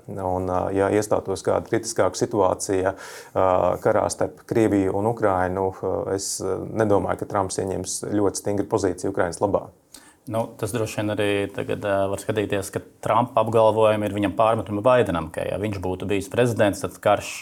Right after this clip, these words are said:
Speaker 2: nebūtu sācies.
Speaker 1: Jā, viņš nemaz nebūtu noticis un, un vēl līdzīgas lietas. Un to mēs, protams, nekad nezinām un, ā, arī neuzzināsim.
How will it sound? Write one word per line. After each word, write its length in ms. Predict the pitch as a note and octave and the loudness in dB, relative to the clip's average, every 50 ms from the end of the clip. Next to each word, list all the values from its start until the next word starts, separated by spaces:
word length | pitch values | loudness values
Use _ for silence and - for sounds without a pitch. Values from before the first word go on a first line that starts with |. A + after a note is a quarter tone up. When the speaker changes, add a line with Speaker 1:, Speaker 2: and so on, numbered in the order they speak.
| - - _ _ _ _ _ - | -16 -18 _ _ _ _ _ 0
Speaker 2:
nebūtu 380 | G#2+ A2 F#2 F#2+ E2+ - - - | 0 2 2 0 -2 -2 -8 0
sācies. 560 | - B2+ A2 F2+ - - - - - - - | 2 2 2 2 0 -4 -6 -6 -6 -8 -6
Speaker 1:
Jā, 140 | F3 F3 B2+ A2 | -2 -2 -2 -2
viņš 160 | G#2+ G#2 - | -4 -8 -8
nemaz 200 | A2 G#2 F#2+ B2 | -8 -4 -4 -4
nebūtu 260 | A2 G2+ G2+ G2 A2 | 0 0 0 2 2
noticis 400 | A#2 A2 G2+ - G2 F#2 - - - - A2 | 2 2 2 0 -4 -4 -4 -8 -6 -4 -4
un, 160 | G2 F#2 F#2+ F#2+ | -4 -4 -4 -6
un 220 | G2+ G2+ G2 G2+ | -6 -4 2 4
vēl 180 | G#2+ G2+ F#2+ G2 | 4 4 4 4
līdzīgas 380 | G2+ G2 G2 F#2 F2+ F#2 - A2+ | 0 0 -2 -4 -6 -4 -4 -2
lietas. 240 | G2+ F#2+ E2+ - G#2 | 0 0 -2 -2 -2
Un 80 | F2 | -2
to 80 | A#2+ A2+ | 0 0
mēs, 160 | G#2+ G#2 - | 0 0 0
protams, 240 | A#2 G#2 G#2 G2+ - - | -2 -2 -2 -2 -4 -4
nekad 180 | F2+ A2+ G2+ G#2+ | -2 0 0 2
nezinām 480 | - - G2+ F#2+ - - G#2 G#2+ - - - - - - - - - - - - - _ _ G#2+ | 2 2 0 0 -2 -4 -6 -8 -10 -16 -20 -20 -20 -20 -20 -20 -20 -20 -20 -20 -20 _ _ -10
un, 240 | G2+ F2+ F#2 F#2 | -8 -8 -6 -4
ā, 160 | F#2 F2+ F2+ E2+ - - - A2+ G2 F#2 F#2+ | -4 -4 -6 -6 -10 -8 -8 -6 -6 -4 -4
arī 180 | G2+ F#2+ F#2+ F#2+ | -2 -2 -2 0
neuzzināsim. 720 | G2+ F#2+ F#2 D#2+ F2 F2 F#2 - - - A2+ A2 - | 0 -2 -2 -4 -6 -8 -8 -8 -10 -10 -10 -12 -12